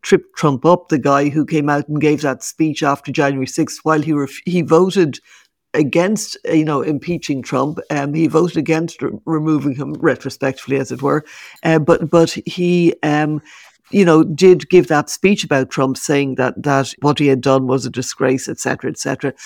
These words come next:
Mitch McConnell hates Donald Trump with a passion. Donald Trump hates Mitch McConnell with a passion.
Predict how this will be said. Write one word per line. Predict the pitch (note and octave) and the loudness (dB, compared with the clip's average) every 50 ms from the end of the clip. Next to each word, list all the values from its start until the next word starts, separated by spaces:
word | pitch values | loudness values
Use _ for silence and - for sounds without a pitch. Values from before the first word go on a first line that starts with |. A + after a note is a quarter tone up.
| - - - | -20 -10 -2
Mitch | E3+ F#3+ G#3 G#3 - - | 0 0 0 0 -2 -8
McConnell | F3 - - D#3 D3+ C#3 C3+ B2+ B2 _ _ _ _ _ _ _ | -10 -10 -8 -8 -8 -6 -6 -8 -10 _ _ _ _ _ _ _
hates | _ - - C#3 C#3+ C#3+ - - - - | _ -10 -6 -6 -6 -6 -8 -12 -10 -4
Donald | D3 B2+ B2 C3 B2 - | -2 -2 -2 -2 -4 -4
Trump | C3+ A#2 B2 A#2 - | -4 -6 -6 -6 -6
with | C3 C3+ | -6 -6
a | B2+ | -6
passion. | - - C3 B2+ C3+ - - B2 B2+ | -6 -4 -4 -4 -4 -4 -8 -10 -8
Donald | - D3 D3+ E3 D#3+ D#3 | -4 -4 -4 -2 -4 -6
Trump | - - D#3 C#3+ - _ - _ _ _ _ _ - | -6 -6 -6 -6 -6 _ -20 _ _ _ _ _ 2
hates | G3 F#3 F#3 F3 - - | 2 2 2 2 -4 -4
Mitch | D3 D3 - - | -4 -4 -2 -4
McConnell | C#3+ - - D3 C#3+ C#3 C3+ | -6 -2 0 2 2 2 2
with | B2+ A#2+ | 0 -2
a | A#2+ | 0
passion. | - C3+ C3 C3+ - D3 C3+ | 0 0 0 0 -2 -4 -6